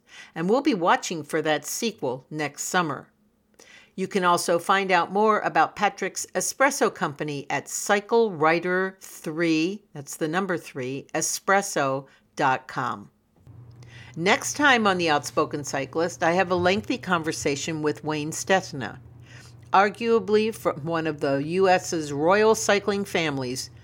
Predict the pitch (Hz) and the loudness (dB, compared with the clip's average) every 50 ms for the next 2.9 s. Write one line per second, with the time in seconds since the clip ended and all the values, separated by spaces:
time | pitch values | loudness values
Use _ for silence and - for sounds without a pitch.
0 | - - - - - - - - 202 226 247 240 262 262 - - 226 214 - - | -20 -20 -20 -20 -20 -12 -2 2 4 4 4 4 2 0 0 0 -2 2 2 2
1 | 196 196 170 196 190 - - 202 180 - - - 233 233 226 190 - - - - | 2 2 2 -2 -2 0 -2 -4 -4 -4 0 4 4 6 6 4 0 -4 0 0
2 | 165 - - 151 151 143 135 139 147 131 113 101 104 90 - - - | 0 0 0 -2 -6 -6 -4 -2 -2 0 0 -2 -2 -4 -6 -8 -8